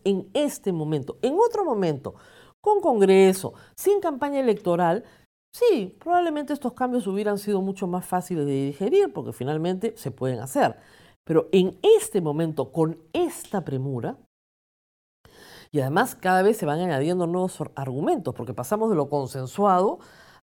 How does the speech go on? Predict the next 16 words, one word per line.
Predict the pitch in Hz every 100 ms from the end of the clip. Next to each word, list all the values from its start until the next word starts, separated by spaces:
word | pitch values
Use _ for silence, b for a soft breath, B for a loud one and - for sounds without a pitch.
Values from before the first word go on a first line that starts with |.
| -
a | 135
que, | 123
según | 123 147 220
el | 254
señor | 175 196
Petrosi, | 202 202 202 196 269 - -
el | 151 147
sábado | - 226 262 277 165
había | 147 208 226
una | 240 254
campaña | 175 139 139 202 233 247 247
psicosocial | - 190 156 131 120 123 110 185 214 220
en | 151 143
redes | 196 226 233 233
contra | - 156 131 127 120
él. | 131 233 113 65